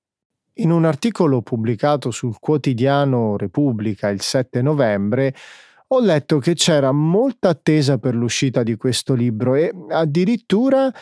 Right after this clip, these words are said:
che le librerie di alcune città come Napoli, Milano, Roma e Torino sono state prese d'assalto.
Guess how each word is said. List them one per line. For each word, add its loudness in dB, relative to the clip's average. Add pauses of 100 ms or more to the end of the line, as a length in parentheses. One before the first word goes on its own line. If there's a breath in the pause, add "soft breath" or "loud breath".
(260 loud breath)
che 2
le 2
librerie 2
di -4
alcune 0
città 0
come -2
Napoli, 0
Milano, 0
Roma 0
e -4
Torino 0 (260 soft breath)
sono 0
state 0
prese 2
d'assalto. -4